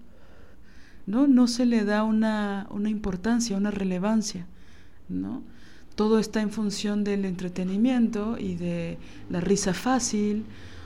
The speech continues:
o de las novelas cursis, o de ciertas cosas que son como un placebo emotivo, donde pues sí, ves la, la, la película romántica y tienes tu caja de Kleenex o tu helado, que también es algo muy cliché,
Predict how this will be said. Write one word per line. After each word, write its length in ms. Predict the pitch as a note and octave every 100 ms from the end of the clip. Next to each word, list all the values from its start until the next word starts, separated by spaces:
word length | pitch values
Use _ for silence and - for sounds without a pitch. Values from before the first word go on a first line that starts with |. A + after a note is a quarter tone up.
| -
o 160 | - F#3
de 140 | F3+
las 320 | F3+ F3 E3+ F3+
novelas 440 | F3 F#3 F3+ F3
cursis, 760 | - A#3+ A3+ - F#3+ F#3+ - - - - - - - - -
o 140 | F#3+ F3+
de 140 | F3+
ciertas 460 | F3 A#3 A#3 A#3+ A#3
cosas 360 | A#3+ A3+ A#3 -
que 120 | G3
son 240 | - A3
como 420 | A3 A3+ G#3 G3
un 360 | G#3 A3 A3 G3+ - - -
placebo 720 | G3+ F3+ - B3 A#3 G3+ A3+ - - - - - - -
emotivo, 840 | F#3 F3 F3+ C4 C4+ G3+ G#3+ B3 - - - -
donde 280 | E3 D#3+
pues 220 | D#3 E3 -
sí, 180 | D4
ves 220 | G3+ G3+ G3+
la, 100 | G3+
la, 460 | F#3 E3+ E3 D#3+
la 140 | D#3+ D#3+
película 520 | E3+ E3+ F3+ G#3 F#3+
romántica 800 | G3 G3+ A3 G#3+ - - G3 A3+ - - - -
y 200 | F3+ E3
tienes 300 | D#3 E3 F3
tu 140 | F3+ F3
caja 280 | F3 - F#3+
de 120 | F3+
Kleenex 460 | F3+ G#3+ F#3+ D3+ D#3+
o 60 |
tu 120 | -
helado, 440 | G3 A3+ A3 F#3+ G#3+
que 100 | -
también 340 | D3+ D3+ E3+
es 140 | F3 F3+
algo 200 | F3 E3+
muy 220 | F3 G3
cliché, 520 | F3+ F3+ G3+ G3